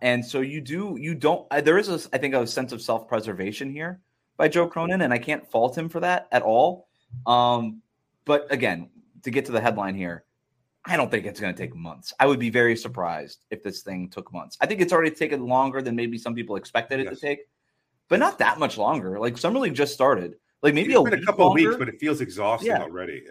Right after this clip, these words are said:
Speaker 2: Yeah.
Speaker 1: T-, tell me
Speaker 2: It's
Speaker 1: about
Speaker 2: just,
Speaker 1: it.
Speaker 2: <laughs> yeah, just from, even from the buzz around town. I will say, however, and I, maybe this is gonna be a little bit alarming for, uh, some Heat fans, but I, I, a reporter I talked to who I respect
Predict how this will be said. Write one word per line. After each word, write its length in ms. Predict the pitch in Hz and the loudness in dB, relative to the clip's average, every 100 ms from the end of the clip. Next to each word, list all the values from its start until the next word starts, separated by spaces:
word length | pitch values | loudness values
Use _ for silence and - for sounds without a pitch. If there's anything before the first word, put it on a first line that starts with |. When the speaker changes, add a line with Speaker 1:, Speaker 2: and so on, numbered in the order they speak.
| - _ | -20 _
Speaker 2:
Yeah. 120 | 92 | -12
Speaker 1:
T-, 180 | - - | -12 -14
tell 160 | - 98 | -6 -4
me 100 | 98 | -2
Speaker 2:
It's 100 | 80 | -4
Speaker 1:
about 120 | 78 | -6
Speaker 2:
just, 100 | 69 _ _ _ _ - - | -8 _ _ _ _ -16 -4
Speaker 1:
it. 0 | |
Speaker 2:
<laughs> 0 | |
yeah, 300 | - - 139 - - - - | -4 -2 -6 -6 -20 -20 0
just 160 | 202 | 2
from, 180 | 202 180 | 4 4
even 320 | 180 190 220 | 4 4 0
from 140 | 202 180 | -2 -2
the 80 | 143 | 0
buzz 340 | 135 139 135 | 2 2 2
around 220 | 110 107 | -4 -6
town. 140 | 104 117 | -2 0
I 80 | |
will 220 | 143 196 214 | 2 2 2
say, 180 | 202 | 2
however, 340 | 175 160 143 127 | 4 6 6 4
and 80 | 113 | 0
I, 180 | 110 | -2
maybe 440 | 98 107 107 107 98 | -4 -4 -2 -4 -4
this 180 | 101 113 | -10 -10
is 160 | 107 104 | -10 -10
gonna 160 | 104 101 | -8 -8
be 140 | 101 | -8
a 120 | 95 | -4
little 280 | 104 113 147 | -4 -2 -2
bit 80 | 131 | -2
alarming 480 | 113 110 120 110 101 | -4 0 -2 -2 -10
for, 280 | 104 95 - _ _ _ | -8 -10 -10 _ _ _
uh, 300 | 101 95 90 - | -6 -4 -4 -8
some 200 | - 107 | -16 -16
Heat 200 | 95 117 | -12 -14
fans, 280 | - 95 87 | -10 -10 -12
but 200 | _ 92 101 | _ -10 -6
I, 60 | |
I, 160 | 104 95 - 107 | -8 -8 -14 -14
a 60 | |
reporter 540 | 87 104 120 113 101 98 | -8 -8 -2 -2 -2 -2
I 200 | 95 95 | -2 -4
talked 340 | - 104 101 | -4 -4 -4
to 120 | 104 | -12
who 140 | 98 95 | -8 -6
I 40 | |
respect 560 | 92 90 - 220 185 | -6 -8 -2 0 0